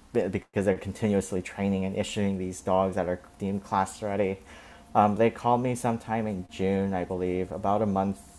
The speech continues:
before I flew out. So they booked some of my plane tickets, and it's a residential facility.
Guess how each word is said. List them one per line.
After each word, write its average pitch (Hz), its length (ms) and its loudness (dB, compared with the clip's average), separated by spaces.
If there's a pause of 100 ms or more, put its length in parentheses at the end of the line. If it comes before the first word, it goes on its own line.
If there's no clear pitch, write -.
(500)
before 110 360 2
I 95 80 4
flew 101 300 -2
out. 98 220 0
So 104 100 -4
they 107 140 4
booked 139 340 8
some 139 140 0
of 127 60 2
my 113 120 6
plane 120 420 -2
tickets, 113 440 2
and 101 280 -2
it's 107 180 -2
a 110 40 -2
residential 101 600 0
facility. 123 680 -6